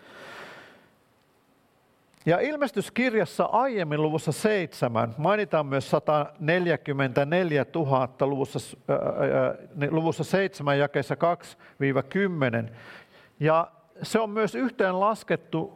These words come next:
kahdentoista Israelin heimon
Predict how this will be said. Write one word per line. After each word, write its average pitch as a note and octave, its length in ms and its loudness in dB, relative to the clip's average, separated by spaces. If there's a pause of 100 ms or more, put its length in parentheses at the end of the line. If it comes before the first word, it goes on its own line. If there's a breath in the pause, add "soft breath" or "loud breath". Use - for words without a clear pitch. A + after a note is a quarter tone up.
(100)
kahdentoista E3 960 0 (160)
Israelin D#3 480 2
heimon D3 760 0